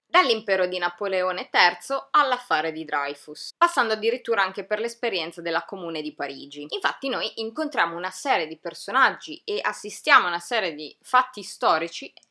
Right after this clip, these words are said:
veramente esistiti. Ripercorriamo infatti la sua vita fin da quando era un giovane apprendista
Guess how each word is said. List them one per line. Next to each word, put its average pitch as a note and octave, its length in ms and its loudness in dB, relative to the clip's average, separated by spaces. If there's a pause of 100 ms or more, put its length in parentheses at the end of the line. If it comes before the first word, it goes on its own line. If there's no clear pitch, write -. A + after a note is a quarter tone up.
(120)
veramente C4+ 460 2
esistiti. D#3 800 -8 (100)
Ripercorriamo D4+ 640 4
infatti A#3 360 -2
la G#3 140 2
sua C4+ 260 0
vita B3 340 2
fin A#3+ 260 -4
da G3 140 0
quando G#3 300 2
era F#3 100 2
un F3+ 160 -4
giovane G3 340 0
apprendista A#3+ 1040 2